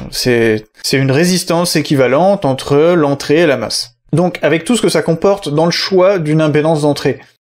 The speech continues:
Si on veut un montage extrêmement sensible, on aura tendance à vouloir mettre des résistances plutôt élevées. Si au contraire on veut avoir des signaux très forts et bien définis,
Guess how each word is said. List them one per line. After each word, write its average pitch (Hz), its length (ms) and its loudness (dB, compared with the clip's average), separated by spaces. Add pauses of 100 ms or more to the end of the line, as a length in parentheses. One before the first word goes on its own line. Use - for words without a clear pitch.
(140)
Si 233 380 -2
on 175 140 2
veut 175 240 2
un 170 80 0
montage 165 420 2
extrêmement 156 480 -2
sensible, 175 480 -2
on 147 120 0
aura 135 180 0
tendance 175 840 0
à 139 100 -2
vouloir 143 300 2
mettre 190 240 0
des 147 80 0
résistances 139 480 -2
plutôt 147 300 0
élevées. 143 320 -2 (360)
Si 185 360 -2
au 190 100 2
contraire 196 640 0
on 165 100 2
veut 180 140 2
avoir 160 340 2
des 147 80 2
signaux 160 460 0
très 175 240 -2
forts 170 340 0
et 139 60 0
bien 156 180 0
définis, 151 640 -2